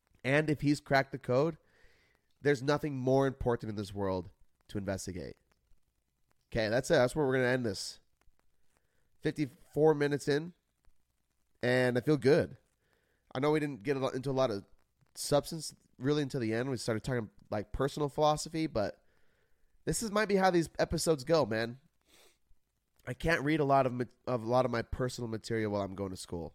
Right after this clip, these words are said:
It's just not happening. I'm trying so hard to get these good grades. I wanna get these, I wanna get the degree and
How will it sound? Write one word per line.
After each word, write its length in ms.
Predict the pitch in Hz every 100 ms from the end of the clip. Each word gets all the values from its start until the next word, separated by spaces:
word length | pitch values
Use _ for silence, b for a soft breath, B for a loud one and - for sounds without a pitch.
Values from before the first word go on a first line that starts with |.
| -
It's 120 | -
just 240 | - 107 - _
not 200 | 107 90
happening. 440 | 107 104 87 85 82 _ _ _ _ _ _ _ _ _
I'm 60 | -
trying 300 | 143 156 143
so 220 | - 147
hard 160 | 139 131
to 40 |
get 120 | 117
these 160 | 113 98
good 220 | 120 104
grades. 560 | 107 110 92 78 - - - - - _ _ -
I 60 | 135
wanna 280 | 160 156 120 -
get 160 | 139 135
these, 240 | 131 -
I 60 | 123
wanna 220 | 147 165
get 240 | 147 143
the 80 | 147
degree 500 | 127 107 120 139 143
and 220 | 120 95